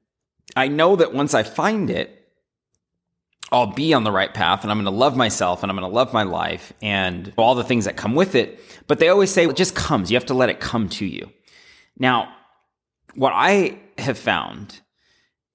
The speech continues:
is that there are a certain set of things you have to do in order to get there. And there's a couple of things you have to really pay attention to in order to help that. Because oftentimes what will happen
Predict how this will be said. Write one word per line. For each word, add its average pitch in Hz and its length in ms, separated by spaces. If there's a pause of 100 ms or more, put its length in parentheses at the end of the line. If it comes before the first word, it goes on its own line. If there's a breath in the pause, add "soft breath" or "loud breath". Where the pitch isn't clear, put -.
(480)
is 135 400
that 113 480
there 123 180
are 101 240
a 87 40
certain 165 440
set 123 420
of 110 100
things 104 360
you 104 80
have 101 300
to 98 100
do 101 240
in 98 80
order 95 180
to 85 80
get 85 300
there. 117 140
And 110 100
there's 98 140
a 95 40
couple 131 300
of 113 100
things 104 380
you 107 80
have 107 140
to 107 80
really 104 280
pay - 220
attention 165 560
to 107 280
in 104 60
order 104 180
to 82 100
help - 400
that. 78 260
Because 123 380 (520 loud breath)
oftentimes 147 880 (440)
what 120 280
will 110 140
happen 95 560